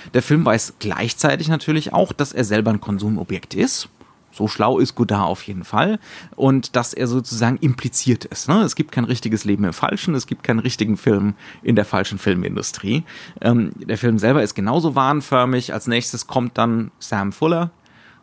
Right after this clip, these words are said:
in einem Cameo, der zur selben Zeit in Paris da abhing. Und der ist dann eben einer der Gäste,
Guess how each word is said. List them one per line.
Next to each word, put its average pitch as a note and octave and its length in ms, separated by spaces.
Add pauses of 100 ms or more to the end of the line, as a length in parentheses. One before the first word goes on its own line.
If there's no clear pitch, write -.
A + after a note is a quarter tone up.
(140)
in A2 180
einem G2+ 220
Cameo, B2+ 680 (200)
der G2 400
zur B2 180
selben A2 280
Zeit G#2+ 260
in G#2 100
Paris G#2+ 360
da G2+ 100
abhing. D3+ 480 (320)
Und - 160
der F#2 80
ist - 160
dann F#2 80
eben G#2 160
einer G2+ 180
der G2+ 120
Gäste, A#2+ 540